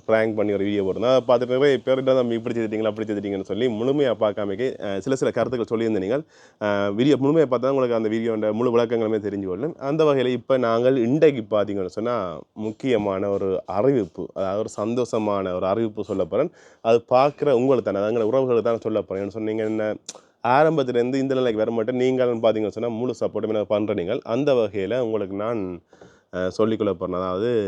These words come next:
என்னென்ன டைட்டில்லையே பார்த்துருப்பீங்களா, அதாவது திருமண அழைப்புதல் உங்களுக்கு நான் வை-, வைக்க போறேன். அதாவது பார்க்குற எல்லாருக்குமே நான்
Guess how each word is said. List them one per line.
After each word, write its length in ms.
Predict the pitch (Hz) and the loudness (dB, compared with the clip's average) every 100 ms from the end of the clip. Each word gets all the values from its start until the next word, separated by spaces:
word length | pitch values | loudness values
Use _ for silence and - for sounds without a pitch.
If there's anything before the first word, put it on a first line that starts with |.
| 90 | -2
என்னென்ன 340 | 107 135 123 113 - | 0 0 0 -4 -2
டைட்டில்லையே 400 | 120 127 120 113 | 0 0 0 2
பார்த்துருப்பீங்களா, 520 | 113 110 95 95 92 | 2 2 -2 -2 -2
அதாவது 280 | 95 110 131 _ | -2 -2 -4 _
திருமண 440 | - 135 139 127 127 123 117 - - | -4 -2 2 2 2 2 0 -4 0
அழைப்புதல் 560 | 107 120 113 101 87 - | 2 2 0 -4 -6 -10
உங்களுக்கு 380 | - 113 139 120 | -8 0 2 2
நான் 180 | 107 101 - | -2 -4 -8
வை-, 180 | - 98 | -6 -4
வைக்க 260 | 101 107 110 | -4 -4 -4
போறேன். 260 | 98 85 | -6 -8
அதாவது 340 | - 95 95 123 143 _ _ _ - | -6 -2 0 -2 -6 _ _ _ 2
பார்க்குற 300 | 120 131 139 | 2 2 2
எல்லாருக்குமே 480 | 123 127 135 120 131 | 2 4 2 0 0
நான் 220 | 135 127 | 0 0